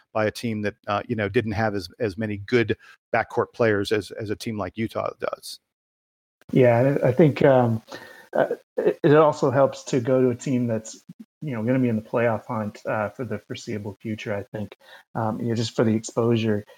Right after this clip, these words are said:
Speaker 2: uh, you know, you see what happened for a guy down, that played down the road, Danny Green, um, kind of coming in as a,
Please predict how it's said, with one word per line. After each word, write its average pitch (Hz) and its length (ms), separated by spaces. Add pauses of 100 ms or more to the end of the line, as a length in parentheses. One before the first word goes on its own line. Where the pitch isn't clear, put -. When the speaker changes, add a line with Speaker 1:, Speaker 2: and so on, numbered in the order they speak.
(280)
Speaker 2:
uh, 104 420
you 123 140
know, 101 80
you 101 80
see 127 220
what 120 140
happened 117 460
for 107 320 (540)
a 139 80
guy 117 220
down, 123 340
that 123 180
played 127 260
down 120 200
the 120 80
road, 120 280
Danny 120 280
Green, 120 580
um, 113 420
kind 123 160
of 110 80
coming 117 280
in 113 160
as 110 180
a, 107 160